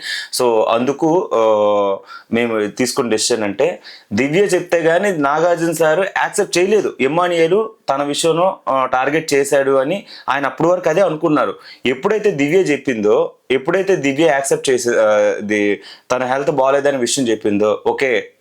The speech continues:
తన హెల్త్ కోసం ఆలోచించావు, ఈ విషయంలో నువ్వు మరిచిపోయినా సరే, ఈ విషయంలో నువ్వు,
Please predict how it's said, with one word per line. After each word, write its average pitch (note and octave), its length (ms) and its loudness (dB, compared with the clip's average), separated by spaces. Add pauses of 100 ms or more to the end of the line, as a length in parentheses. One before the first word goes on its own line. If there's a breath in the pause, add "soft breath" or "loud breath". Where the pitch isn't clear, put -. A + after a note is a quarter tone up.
(120)
తన A2+ 140 -4
హెల్త్ B2 260 -2
కోసం B2+ 280 -2
ఆలోచించావు, A2 880 -2
ఈ B2 100 -2
విషయంలో A#2+ 560 -2 (300 loud breath)
నువ్వు B2 200 0
మరిచిపోయినా A#2+ 720 0
సరే, A#2 500 0
ఈ A#2+ 100 0
విషయంలో B2+ 460 0
నువ్వు, A#2+ 400 -2